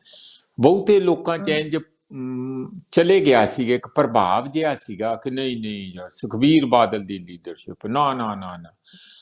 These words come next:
Speaker 1: ਹਾਲਾਂਕਿ ਉਹਨਾਂ ਦੇ ਅੰਦਰ ਵਾਲੇ ਜਿਹੜੇ ਸੁਖਬੀਰ ਬਾਦਲ ਦੇ ਬਾਕੀ ਦੇ ਲੀਡਰ ਸੀ, ਉਹਨਾਂ ਨੂੰ ਇਸ ਚੁਣੌਤੀ ਦਾ ਪਤਾ ਸੀ, ਇਸੇ ਕਰਕੇ ਇੱਕ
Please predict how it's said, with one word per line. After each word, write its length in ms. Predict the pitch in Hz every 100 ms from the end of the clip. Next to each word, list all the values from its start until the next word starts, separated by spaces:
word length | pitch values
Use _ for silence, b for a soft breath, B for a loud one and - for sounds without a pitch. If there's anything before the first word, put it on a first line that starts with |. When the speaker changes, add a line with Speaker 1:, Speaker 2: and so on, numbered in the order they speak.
| B -
Speaker 1:
ਹਾਲਾਂਕਿ 340 | 127 170 190 208
ਉਹਨਾਂ 220 | 202 208
ਦੇ 140 | 196
ਅੰਦਰ 380 | - 131 147 196
ਵਾਲੇ 320 | 185 180 175
ਜਿਹੜੇ 260 | 143 151 135
ਸੁਖਬੀਰ 460 | - 110 104 120
ਬਾਦਲ 360 | 113 113 110 107
ਦੇ 100 | 110
ਬਾਕੀ 380 | - 92 - 120
ਦੇ 120 | 147
ਲੀਡਰ 320 | 123 101 98
ਸੀ, 220 | - -
ਉਹਨਾਂ 300 | 143 147 160
ਨੂੰ 220 | 160 151 127
ਇਸ 300 | 127 127 -
ਚੁਣੌਤੀ 500 | 123 113 98 - 113
ਦਾ 120 | 113
ਪਤਾ 340 | - 92 101
ਸੀ, 220 | 104 147 143
ਇਸੇ 260 | 135 156
ਕਰਕੇ 400 | 151 120 - 135
ਇੱਕ 180 | 120 -